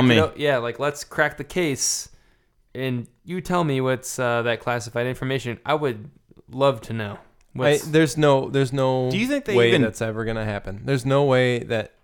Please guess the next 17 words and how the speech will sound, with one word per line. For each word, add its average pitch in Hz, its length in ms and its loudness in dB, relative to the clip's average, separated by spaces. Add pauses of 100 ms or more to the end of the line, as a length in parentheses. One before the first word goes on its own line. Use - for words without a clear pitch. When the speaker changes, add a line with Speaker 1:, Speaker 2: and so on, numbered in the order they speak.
Speaker 3:
a 117 120 -4
president 143 800 -4
who 120 380 -2 (1000)
knows 147 640 2 (420)
or 120 240 0
ha-, 120 320 0
is 117 420 -6
even 143 440 2
given 135 640 2 (420)
that 127 220 4
information, 113 960 -2 (460)
which - 220 -2
I 127 100 4
don't 143 200 2
think 123 180 -4
is 113 100 -4
actually 113 580 -4